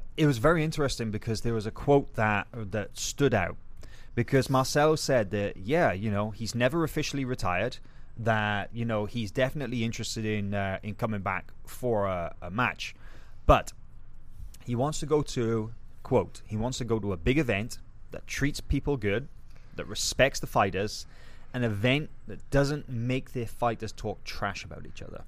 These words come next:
So that's a pretty strong message, right? About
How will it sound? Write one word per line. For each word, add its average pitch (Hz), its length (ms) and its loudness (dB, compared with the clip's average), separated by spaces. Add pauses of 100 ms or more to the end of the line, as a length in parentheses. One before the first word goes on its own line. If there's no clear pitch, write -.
(680)
So 110 500 4 (260)
that's - 300 -6
a 214 80 0
pretty 202 280 0
strong 139 440 2
message, 113 560 -4
right? 104 320 0 (200)
About 110 440 4